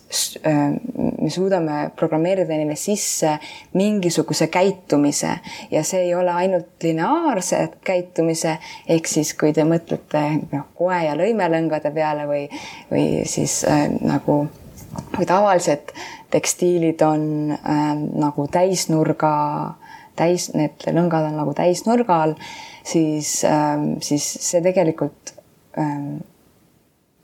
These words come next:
kudumismasinad ei pea täisnurga all kuduma ja, ja nad suudavad kududa ka, äh, kolmedimensioonilisi tasapindu. Et põhimõtteliselt me saame kududa terve ülikonna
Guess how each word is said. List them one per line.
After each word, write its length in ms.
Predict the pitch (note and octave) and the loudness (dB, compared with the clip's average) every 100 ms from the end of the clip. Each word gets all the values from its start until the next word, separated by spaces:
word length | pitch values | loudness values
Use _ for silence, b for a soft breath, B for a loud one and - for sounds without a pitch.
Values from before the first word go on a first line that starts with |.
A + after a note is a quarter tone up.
| - | -4
kudumismasinad 800 | F#3+ F#3+ F3 D#3+ F3 G3+ E3+ D3+ | 0 2 2 2 2 2 2 2
ei 120 | D#3 | 0
pea 340 | D3+ F3+ D#3+ D3+ | 0 2 4 2
täisnurga 720 | D3 D#3+ D#3 D3+ D3 D#3 D3+ D3 | 0 0 0 0 0 0 0 -4
all 100 | - | -6
kuduma 520 | - F#3 E3 D3 D3 - B B B | 0 2 2 0 -4 -6 B B B
ja, 400 | - D#3 D3+ D3+ | 0 4 4 4
ja 160 | D#3 D3+ | 4 4
nad 300 | D3+ D3+ - | 2 0 -2
suudavad 520 | - F3 F3+ D#3 D3+ | -2 0 2 2 0
kududa 480 | - F#3 F#3 D#3+ D#3 | 0 2 2 4 0
ka, 180 | D3 D3+ D3+ D3 B B B | 2 2 4 2 B B B
äh, 340 | D3+ D3 D#3 - - - | 0 2 0 -2 -8 -12
kolmedimensioonilisi 1600 | - F3+ G3 F3 D3+ D3+ D3+ D3+ - F3 F3 E3 D3+ D3 - D3+ | -4 -2 0 0 2 0 2 0 0 0 0 0 0 -2 0 0
tasapindu. 720 | F3 B3 A#3+ F3 D#3 D3+ D3 E3 - B B B B | 2 2 0 0 0 0 0 -2 -4 B B B B
Et 240 | - - - | -6 -6 -2
põhimõtteliselt 600 | G3 G3+ D#3+ D3 - D#3 | 0 2 0 -2 -4 -2
me 120 | D3+ | -2
saame 360 | E3+ F3 E3+ D3+ | 0 0 0 -2
kududa 840 | - G3 G3+ F3 D#3+ D3+ D3+ D#3 - B B | -2 -2 2 2 0 0 0 0 -6 B B
terve 340 | F#3+ A3+ G3+ | 0 2 2
ülikonna 840 | E3+ G3 A3+ A3 F3 E3 D#3+ D#3 | 2 2 2 2 0 0 2 2